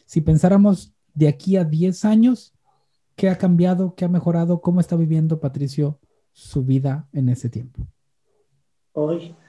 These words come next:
Speaker 2: me veo trabajando, Johnny, me veo todavía trabajando. Yo,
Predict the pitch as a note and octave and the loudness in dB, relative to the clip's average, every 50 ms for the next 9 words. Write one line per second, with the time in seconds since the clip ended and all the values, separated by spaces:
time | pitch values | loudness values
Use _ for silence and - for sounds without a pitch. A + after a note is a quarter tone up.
0 | _ _ - D#3+ D3+ D#3 D3+ D3+ D#3 E3+ - G#3 G#3 F#3+ F3 - E3 D3+ E3 F3+ | _ _ -2 4 8 10 10 10 10 8 8 6 6 6 6 4 4 4 4 6
1 | G3 F#3+ F3 F3 F3 E3 D#3+ D#3 D3+ D3+ D3 C#3 D3 D3 D3 D3+ E3 E3 E3+ E3 | 4 4 4 2 2 2 2 4 6 8 8 10 10 8 8 8 8 8 10 10
2 | D#3 D#3+ D#3+ E3 E3 E3 E3+ E3+ - - _ _ _ _ _ _ _ _ _ _ | 8 8 8 6 6 4 0 -4 -8 -16 _ _ _ _ _ _ _ _ _ _
3 | - D3 D3 C#3+ C3 B2 - D3 D3+ E3 F3+ F3+ F#3 G3+ G3 G3+ G3+ - - D#3+ | 4 4 6 6 4 4 4 4 4 6 6 8 8 8 8 8 6 2 0 0
4 | D3+ D3+ | 0 0